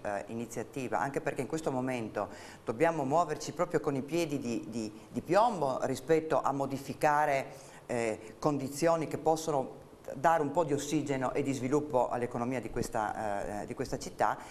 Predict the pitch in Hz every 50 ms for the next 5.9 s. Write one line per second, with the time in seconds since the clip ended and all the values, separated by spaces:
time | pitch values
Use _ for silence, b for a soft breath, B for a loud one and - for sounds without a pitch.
0 | B B B - - - 277 277 220 165 151 160 190 247 247 202 156 135 131 -
1 | 147 123 - 127 135 170 202 175 - 135 117 139 165 143 127 117 104 92 - -
2 | 101 107 104 98 - 101 - - 123 - 110 - 190 185 - - 127 131 123 143
3 | 143 120 104 - 156 156 127 - - 127 113 104 - - - - - 131 110 113
4 | 117 139 156 147 117 110 98 101 - - 107 - - 135 131 - - - - 110
5 | 104 120 110 107 - - 127 156 180 - - 131 104 92 95 107 123